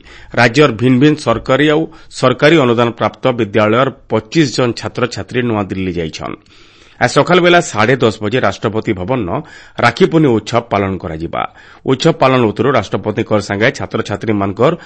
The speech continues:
ସ୍ୱତନ୍ତ୍ର ସାକ୍ଷାତକାର କାର୍ଯ୍ୟକ୍ରମ ଭିଲ୍ ଆୟୋଜନ କରାଯାଇଛି। ଇ ସାକ୍ଷାତକାର ଜରିଆ ରାଷ୍ଟ୍ରପତି ଛାତ୍ରଛାତ୍ରୀମାନଙ୍କର ସାଙ୍ଗେ ଭିନ୍ନ ଭିନ୍ନ ବିଷୟ ଆଲୋଚନା କରିବେ। ରାଜ୍ୟ ସରକାରଙ୍କର ବିଦ୍ୟାଳୟ ଓ ଗଣଶିକ୍ଷା ବିଭାଗ ସାହସ୍ତି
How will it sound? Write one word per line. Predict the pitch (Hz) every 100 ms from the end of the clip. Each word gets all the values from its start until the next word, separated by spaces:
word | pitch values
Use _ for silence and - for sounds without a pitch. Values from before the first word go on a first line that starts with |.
| -
ସ୍ୱତନ୍ତ୍ର | - - 135 170 165 170
ସାକ୍ଷାତକାର | - 110 - - 127 113
କାର୍ଯ୍ୟକ୍ରମ | 101 98 107 120 143
ଭିଲ୍ | 113 123 110
ଆୟୋଜନ | 92 104 104
କରାଯାଇଛି। | 98 87 80 80 - 71 - - - - - -
ଇ | 160
ସାକ୍ଷାତକାର | 151 139 160 156 170 139
ଜରିଆ | 113 113 131
ରାଷ୍ଟ୍ରପତି | 110 - 101 107 110
ଛାତ୍ରଛାତ୍ରୀମାନଙ୍କର | - 101 117 117 101 120 107 101 110
ସାଙ୍ଗେ | 107 104 104 160 - - _
ଭିନ୍ନ | 113 151 147
ଭିନ୍ନ | 170 170
ବିଷୟ | 127 -
ଆଲୋଚନା | 107 101 107 98
କରିବେ। | 95 82 78 - - - - -
ରାଜ୍ୟ | 117 117 151
ସରକାରଙ୍କର | 160 156 180 170 160
ବିଦ୍ୟାଳୟ | 120 110 123 127 147
ଓ | 127
ଗଣଶିକ୍ଷା | 113 107 107 -
ବିଭାଗ | 110 107 107 104
ସାହସ୍ତି | - 98 98 - 131